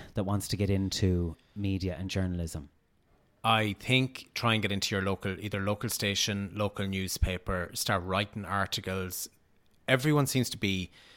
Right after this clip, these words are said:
Speaker 2: a journalist at some point <laughs> nowadays with their phone. And, you know, the young people are, God, I sound so old saying that, but they're really innovative, whether it's on TikTok or Instagram or whatever. And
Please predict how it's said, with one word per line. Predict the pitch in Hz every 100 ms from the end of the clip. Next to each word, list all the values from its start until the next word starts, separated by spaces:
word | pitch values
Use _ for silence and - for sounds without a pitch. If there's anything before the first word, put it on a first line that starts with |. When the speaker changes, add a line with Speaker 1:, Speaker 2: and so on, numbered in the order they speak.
| - - _ _ _ -
Speaker 2:
a |
journalist | 101 104 98 92 - -
at |
some | - 101
point | 95 90
<laughs> | 98
nowadays | 95 92 104 131 107 104
with | 113
their | -
phone. | 101 107 95 76 - - -
And, | 113 104
you | 117
know, | 123
the | 101 127
young | 123 131 131
people | 123 - 98 90
are, | 107 95 90 90 - _ -
God, | 82
I |
sound | 82 87 85
so | 90
old | 90 87
saying | - 87 87
that, | 82 - - - -
but | 120
they're | 127 110
really | 104 117 117 113
innovative, | 110 113 110 98 90 76 - - _ _ _ _
whether | - 104 98
it's | -
on | 92
TikTok | - 120 - 104 -
or | 87
Instagram | 101 - 104 98 92 90
or | 90
whatever. | 98 95 95 82 76 - - - - - _
And | 101 101 98 95 -